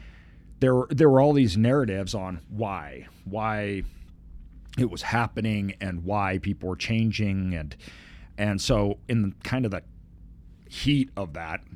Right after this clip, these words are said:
I put out, uh, all this information showing why, uh, this is not reality and it's going to end.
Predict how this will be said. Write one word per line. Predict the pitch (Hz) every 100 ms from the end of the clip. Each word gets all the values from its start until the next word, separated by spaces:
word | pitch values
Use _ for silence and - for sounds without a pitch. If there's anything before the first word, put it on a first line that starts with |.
| -
I | 95
put | 85 - 110
out, | 98 92 - - - - -
uh, | 90 90 82 -
all | 113
this | 101
information | 104 87 92 92 - 90
showing | - 98 87 87
why, | 90 87 85 82 - - - - - - - -
uh, | 92 85 78 73 - -
this | 107 -
is | 90 76 - 92
not | 98 98 101
reality | 95 90 90 87 85 82 -
and | 107
it's | 107
going | - 90 85
to | - 80 -
end. | 90 67 50